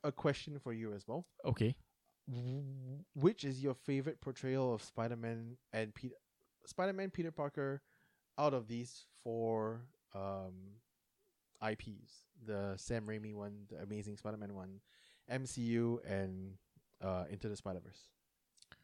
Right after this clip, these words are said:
Speaker 2: I think I've always said that I think my favorite Spider-Man is Tom Holland because he,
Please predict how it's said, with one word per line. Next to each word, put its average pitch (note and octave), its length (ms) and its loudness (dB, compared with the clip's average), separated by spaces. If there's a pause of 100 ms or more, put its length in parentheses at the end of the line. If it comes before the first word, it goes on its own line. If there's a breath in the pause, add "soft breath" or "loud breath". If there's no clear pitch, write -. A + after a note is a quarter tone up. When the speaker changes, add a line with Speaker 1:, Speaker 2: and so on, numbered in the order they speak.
(600 loud breath)
Speaker 2:
I B2+ 140 0
think F3 200 0
I've A2 200 2
always G#2+ 260 -4
said G#2+ 200 -6
that E2+ 140 -10 (100)
I G2 60 -8
think - 200 -16
my G#2+ 120 -4
favorite G#2+ 300 -2
Spider-Man G2 520 -4
is F2+ 80 -10
Tom F#2 200 -6
Holland F2 380 -6
because G2+ 460 -4
he, F#2+ 440 -4